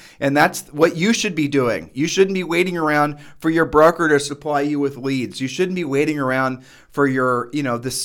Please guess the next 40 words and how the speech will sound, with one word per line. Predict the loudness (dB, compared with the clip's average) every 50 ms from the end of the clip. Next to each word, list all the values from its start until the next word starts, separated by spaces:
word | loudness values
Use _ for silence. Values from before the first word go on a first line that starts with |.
| -2 0
sort | 0 2 0
of, | 0 -4 -4
uh, | -4 -2 -2 -2 -2 -4 -6 -8 -6
these | -6 -4 -4 -2
situations | -4 -4 -2 0 2 2 2 2 0 -6 -8 -8
to | -8 -4
happen | 0 2 2 2 2 -2 -6 -6 -8 -12 -18 -20 -18 -6
that | 0 2 2 2 2 -2 -8 -14 -10 -6
are | -2 2 4 4 4 4
going | 2 0 -2 -2 -2
to | -4 -6 -8 -4
magically | 0 4 4 4 4 2 -2 -6 -4 -4 -4
clear | -4 -4 -2 0 0 0 -2 -2 -4 -4
away | -2 -2 0 2 2 4
all | 4 4 4
the | 2 0
cobwebs | 0 4 4 4 4 4 2 -2 -2 -2 -6
of | -8 -6
your | -6 -8 -6
business | -6 -6 -6 -6 -6 -8 -8 -10
and | -12 -12 -14 -16 -20 -20 -20 _ -6
create | -2 0 2 2 2
these | -2 -4 -4
magical, | -2 0 0 0 -2 -4 -8 -10 -10 -10 -14 -20 -14 -6
mystical | -2 -2 -2 -2 -4 -8 -6 -6 -6
solutions. | -6 -6 -8 -4 -2 -2 -2 -2 -4 -10 -10 -8 -8
You've | -2 4 6
gotta | 6 6 6
be | 4 0
an | 0 -2
entrepreneur, | -2 -4 -6 -10 -14 -10 -6 -4 -2 0 0 0 0 -2 -8 -20 -14 -10
and | -6 -6
you've | -4 0 4
gotta | 6 6 6 6
take | 2 0 -4 -4
responsibility | -4 -6 -4 -2 -2 -2 -2 -2 -4 -4 -4 -4 -4 -6
for | -8 -8 -6
your | -4 -4
own | -4 -2
destiny. | 0 0 0 0 -2 -6 -8 -8 -10 -10 -12